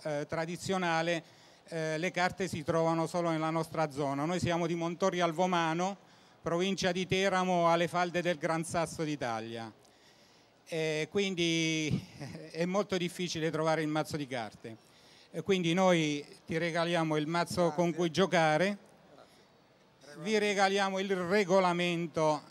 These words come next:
Speaker 1: eh, che noi abbiamo fatto appositamente, perché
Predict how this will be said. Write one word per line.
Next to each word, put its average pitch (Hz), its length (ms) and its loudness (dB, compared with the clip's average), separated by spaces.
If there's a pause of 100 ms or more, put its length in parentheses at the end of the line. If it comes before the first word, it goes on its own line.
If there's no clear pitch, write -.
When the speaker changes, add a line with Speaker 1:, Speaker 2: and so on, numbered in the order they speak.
(140)
Speaker 1:
eh, 135 800 -2
che 160 120 -4
noi 175 360 0
abbiamo 156 460 0
fatto 147 440 -2
appositamente, 156 960 -4
perché 165 480 -4